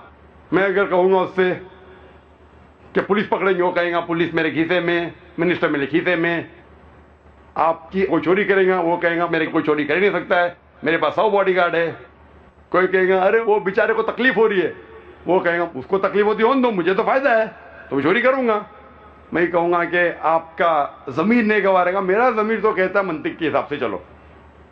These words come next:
ये जो भी आप उससे कोशिश करेंगे साबित करने के लिए, मुमकिन ही नहीं कि आम मंतिक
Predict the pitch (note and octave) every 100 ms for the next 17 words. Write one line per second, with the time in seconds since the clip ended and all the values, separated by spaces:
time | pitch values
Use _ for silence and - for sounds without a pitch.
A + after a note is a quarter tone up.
0 | - - - - - - D#3 A3+ D3 G#3+
1 | B3 D4 B3+ A#3 - - - - - -
2 | - - F#3+ F#3 - G3+ - E3+ G3 E3
3 | D#3+ D#3+ C#3+ E3+ E3+ D#3 D3 C#3+ C3 D3+
4 | F3+ A3 - - - - - D3 A3 A#3
5 | A3+ B3+ C4 C#4 D4+ C#4 A3 - - -
6 | - - - - - - - - - -
7 | - - - - G3+ - - B3 D4+ D4
8 | A#3+ A#3+ - G3